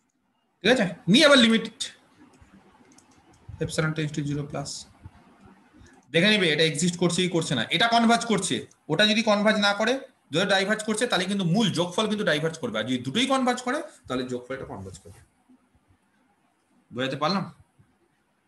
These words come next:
Clear? তাহলে এই অবধি আজকে থাক। Next দিন আমরা আরো improper ইন্টিগ্রালের যে পার্টগুলো, মানে এই টাইপের, যেখানে হচ্ছে ইন্টিগ্র্যান্ডে infinite discontinuity হচ্ছে, সেই সমস্তগুলো আরো আমি আলোচনা করব।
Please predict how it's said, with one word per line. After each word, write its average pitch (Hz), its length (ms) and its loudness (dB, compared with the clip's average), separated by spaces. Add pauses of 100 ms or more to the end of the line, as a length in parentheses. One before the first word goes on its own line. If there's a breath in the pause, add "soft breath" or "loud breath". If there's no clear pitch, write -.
(360)
Clear? 170 260 -2 (2250)
তাহলে 113 160 -10 (100)
এই 135 120 0
অবধি 147 200 -8
আজকে - 140 -10 (100)
থাক। - 140 -2 (1080)
Next 135 260 -4
দিন 180 180 -4
আমরা 202 140 -6 (500)
আরো 170 120 -2 (180)
improper 127 360 -6 (100)
ইন্টিগ্রালের 120 440 -8
যে 117 60 -6 (160)
পার্টগুলো, 127 400 -4
মানে 123 100 -8 (100)
এই 226 140 2
টাইপের, 139 360 -2
যেখানে 143 300 -6
হচ্ছে 143 200 -10 (200)
ইন্টিগ্র্যান্ডে 156 540 -8 (120)
infinite 139 480 -6
discontinuity 120 580 -10
হচ্ছে, 110 200 -10 (100)
সেই 117 220 -10
সমস্তগুলো 127 480 -8 (160)
আরো 127 200 -2
আমি 123 100 -4 (100)
আলোচনা 107 280 -8
করব। 160 120 -6